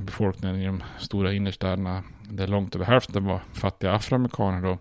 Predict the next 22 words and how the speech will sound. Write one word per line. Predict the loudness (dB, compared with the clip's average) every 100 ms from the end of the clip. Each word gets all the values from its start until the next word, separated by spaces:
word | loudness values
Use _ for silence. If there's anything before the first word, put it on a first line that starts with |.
| -6 _ 4
eh, | 6
relativt | 6 4 2 2
omgående | 4 8 10 10 8
var | 8 8
det | 10
ju | 8
uppenbart | 4 0 2 6 6 4
i, | 0
i | 2 4 4 2
statistik | 0 -2 -2 4 6 6 4
och | 2
arbetslöshetssiffror | 2 2 2 2 2 -2 -2 -4 -2 -4
att | -4
den | -2 -2
här |
teorin | -2 -2 0 2
inte | 0 0 -2 -4 -12 -14 -6
funkar | 2 2 4 2
då. | 2 2 -2
Nittonhundraåttiotvå | -2 0 0 -2 -8 -8 -6 0 2
hade | 4 2 -2 -4
arbetslösa-, | -2 -2 -2 0 0 -2